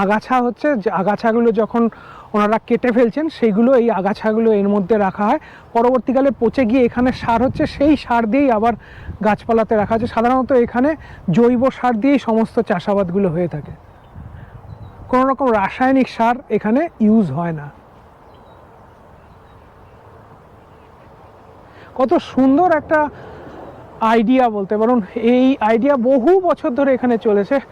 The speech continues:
আর বয়স্ক লোকেরা, হ্যাঁ, তারা এসে যেভাবে খাটাখাটনি করেন, যারা যত্নের সহকারে সমস্ত কিছু উৎপাদন করেন, দেখলে আপনি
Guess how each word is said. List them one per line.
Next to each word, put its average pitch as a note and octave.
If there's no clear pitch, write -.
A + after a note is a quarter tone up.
আর G#3
বয়স্ক A3+
লোকেরা, C4
হ্যাঁ, A#3+
তারা F#3+
এসে -
যেভাবে A#3
খাটাখাটনি A3+
করেন, B3+
যারা A#3
যত্নের A3
সহকারে B3+
সমস্ত B3
কিছু C4
উৎপাদন C#4+
করেন, C#4
দেখলে B3
আপনি C#4+